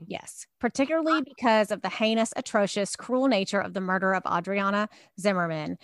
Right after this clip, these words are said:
falls into the class of murders for which the death penalty is reserved. According to the court imposed upon Brown the sentence of death, and then, then there was the appeal. So now they do talk about how cold and calculated and premeditated.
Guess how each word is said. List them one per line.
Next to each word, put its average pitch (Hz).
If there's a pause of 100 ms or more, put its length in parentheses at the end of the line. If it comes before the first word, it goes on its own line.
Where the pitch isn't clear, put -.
(180)
falls 208
into 247
the 202
class 196
of -
murders 180 (300)
for 202
which 190
the 202
death 170
penalty 185
is 175
reserved. 185 (680)
According 233
to 285
the 269
court 196
imposed 190
upon 233
Brown 165
the 165
sentence 190
of 262
death, 165 (880)
and 180
then, 175
then 185
there 170
was 165
the -
appeal. 151 (340)
So 160 (920)
now 196
they 202
do 247
talk 254
about 202
how 175
cold 214
and 202
calculated 175
and 165
premeditated. 196